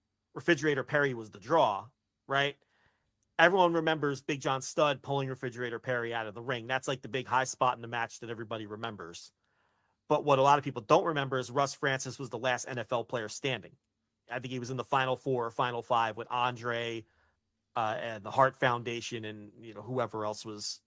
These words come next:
at, at the end of that match. But, uh, you know, Russ Francis acquitted himself pretty well for a guy who hadn't wrestled in a while, and he was kinda there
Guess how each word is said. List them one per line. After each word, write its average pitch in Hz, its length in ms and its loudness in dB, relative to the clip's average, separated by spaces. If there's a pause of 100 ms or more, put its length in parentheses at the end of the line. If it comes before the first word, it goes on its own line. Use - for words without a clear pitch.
(340)
at, 110 140 -10 (100)
at 113 120 -12
the 120 120 -4
end 113 120 -8
of 107 60 -6
that 107 140 -6
match. 104 300 -6
But, 104 160 -6 (720)
uh, 104 340 -2
you 127 100 -6
know, 120 60 0
Russ 123 280 4
Francis 127 420 2
acquitted 147 300 4
himself 127 440 0
pretty 127 180 0
well 139 280 8
for 131 140 -2
a 113 40 0
guy 120 180 6
who 120 100 2
hadn't 101 160 -2
wrestled 131 340 0
in 123 80 -2
a 117 40 -4
while, 117 380 0
and 113 80 -6
he 117 80 -8
was 110 100 -14
kinda 135 280 4
there 117 340 0